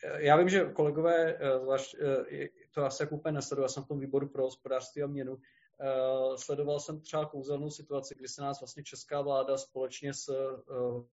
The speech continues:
vládama několika dalších členských států, tuším Polsko, Rumunsko a tak dál,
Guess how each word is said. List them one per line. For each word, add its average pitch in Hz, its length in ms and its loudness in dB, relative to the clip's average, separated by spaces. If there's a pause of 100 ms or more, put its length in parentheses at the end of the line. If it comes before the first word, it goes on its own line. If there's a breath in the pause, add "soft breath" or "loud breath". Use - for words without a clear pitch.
(720)
vládama 123 540 -4
několika 135 360 -8
dalších 123 260 -6
členských - 300 -16
států, - 180 -8
tuším - 260 -20
Polsko, 120 340 -10
Rumunsko 127 320 -10
a - 20 -18
tak 139 140 -12
dál, 127 180 -6